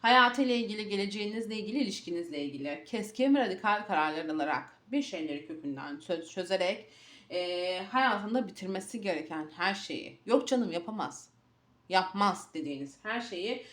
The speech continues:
kökünden çözmeye niyetlenmiş gibi gözüküyor. Ve üç numara vadeniz bir, bir gün, bir hafta, bir ay,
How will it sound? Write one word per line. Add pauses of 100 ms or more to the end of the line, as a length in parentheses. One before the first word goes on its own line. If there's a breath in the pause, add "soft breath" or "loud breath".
(180 loud breath)
kökünden
çözmeye
niyetlenmiş
gibi
gözüküyor. (420 loud breath)
Ve
üç
numara
vadeniz
bir, (380)
bir
gün,
bir
hafta,
bir
ay,